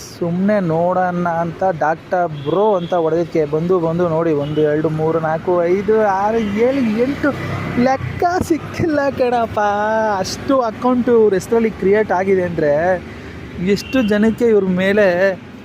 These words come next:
ಕ್ರಶ್ ಆಗಿರಬೇಕು, ಎಷ್ಟೋ ಜನಕ್ಕೆ ಅಭಿಮಾನ ಇರಬೇಕು, ಇನ್ನಷ್ಟು ಜನಕ್ಕೆ ಇವರು ಹೆಸರು ಹೇಳ್ಕೊಂಡು ದುಡ್ಡು ಮಾಡೋರು ಎಷ್ಟು ಜನನೋ, ಇನ್ನಷ್ಟು ಜನ ಇವ್ರ ನೇಮ್ ಹಾಳು ಮಾಡೋರು ಎಷ್ಟು ಜನನೋ. Totally ಇವ್ರನ್ನ ನೇಮ್ನ ಯಾವ್ಯಾವ ಥರ ಉಪಯೋಗಿಸ್ಬೇಕು,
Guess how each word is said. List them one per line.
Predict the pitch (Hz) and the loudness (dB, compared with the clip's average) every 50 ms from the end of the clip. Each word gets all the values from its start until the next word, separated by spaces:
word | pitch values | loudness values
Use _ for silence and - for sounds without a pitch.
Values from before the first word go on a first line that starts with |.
| - - | -12 -4
ಕ್ರಶ್ | - 170 175 160 - - | -2 0 0 0 0 -2
ಆಗಿರಬೇಕು, | 208 196 180 175 165 156 151 147 139 - 151 151 151 151 | -2 0 2 2 2 2 0 0 0 0 0 2 2 2
ಎಷ್ಟೋ | 151 - - 202 190 | 0 0 0 0 0
ಜನಕ್ಕೆ | 170 175 175 175 180 175 170 180 180 175 165 | 2 0 0 -2 -2 0 2 2 4 4 4
ಅಭಿಮಾನ | 151 151 185 196 196 190 180 | 2 2 2 2 2 2 0
ಇರಬೇಕು, | 175 170 165 151 156 147 147 143 135 151 151 147 | 0 0 0 0 0 0 0 -2 -2 -2 -2 -2
ಇನ್ನಷ್ಟು | 139 143 156 170 185 180 - - 196 | -2 -2 -4 -2 -4 -4 -4 -4 -4
ಜನಕ್ಕೆ | 185 180 180 175 - 185 185 180 | -2 -2 -2 0 2 4 4 4
ಇವರು | 175 170 175 | 4 4 4
ಹೆಸರು | 170 160 151 - 185 | 2 0 0 0 0
ಹೇಳ್ಕೊಂಡು | 190 180 180 185 180 160 | -2 0 0 -2 -2 0
ದುಡ್ಡು | 160 170 165 185 | 0 0 2 2
ಮಾಡೋರು | 196 190 185 185 175 | 0 2 2 0 0
ಎಷ್ಟು | 165 139 - | -2 -4 -4
ಜನನೋ, | 165 151 147 143 139 135 131 135 | -4 -4 -2 -2 -4 -4 -4 -4
ಇನ್ನಷ್ಟು | 147 160 165 175 165 - 180 | -4 -4 -2 -2 -2 -2 -2
ಜನ | 175 | 0
ಇವ್ರ | 180 175 165 | 0 0 0
ನೇಮ್ | 156 160 180 196 185 | 0 0 -2 -2 -2
ಹಾಳು | 147 123 143 175 180 180 | -4 -4 -4 -2 0 0
ಮಾಡೋರು | 180 180 170 165 | 0 0 0 0
ಎಷ್ಟು | 156 - - - 147 | -2 -4 -6 -10 -8
ಜನನೋ. | 143 143 139 135 131 123 - - - - - - - - - - - | -8 -6 -6 -6 -8 -8 -10 -14 -18 -18 -18 -18 -18 -18 -16 -8 -4
Totally | 127 135 151 170 190 180 180 180 180 185 185 | -2 0 0 0 0 0 0 0 2 2 2
ಇವ್ರನ್ನ | 180 175 170 170 165 160 160 160 156 | 2 2 0 0 -2 -4 -4 -4 -4
ನೇಮ್ನ | 156 151 160 175 190 185 180 185 | -2 -2 0 0 0 0 -2 -2
ಯಾವ್ಯಾವ | 175 156 139 127 160 180 180 175 | -2 -2 0 0 0 0 0 0
ಥರ | 180 175 170 | -2 -2 0
ಉಪಯೋಗಿಸ್ಬೇಕು, | 170 165 151 - 170 160 - 160 165 170 160 - 180 | 0 -2 -2 0 -2 -2 -2 -2 -2 -2 0 -2 -2